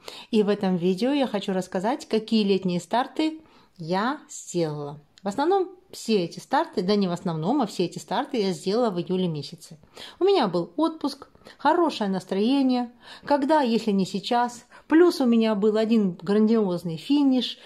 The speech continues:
Об этом будет в итогах июля. Э, к сожалению, вовремя я не, не успела снять видео за июль месяц, так как я в июле два раза уезжала из дома в отпуск.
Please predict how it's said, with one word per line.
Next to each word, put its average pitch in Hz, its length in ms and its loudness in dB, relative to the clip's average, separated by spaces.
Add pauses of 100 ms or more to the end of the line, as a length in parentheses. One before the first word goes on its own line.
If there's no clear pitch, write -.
(260)
Об 196 180 -2
этом 208 320 0
будет 190 320 -2
в 180 100 -2
итогах 190 460 -2 (220)
июля. 220 580 -2 (600)
Э, 185 280 0
к - 20 -16
сожалению, 226 880 2
вовремя 185 600 2
я 175 40 0
не, 196 240 0 (280)
не 214 220 6
успела 180 340 0
снять 254 240 -2
видео 269 380 0
за 247 540 -2 (160)
июль 233 340 0
месяц, 233 400 2
так 220 240 0
как - 240 -8
я 170 580 -2
в 175 280 -8
июле 180 340 0
два 208 260 0
раза 175 400 -4
уезжала 170 460 -4
из 165 120 -4
дома 165 260 -4
в 185 100 -6
отпуск. 302 480 -6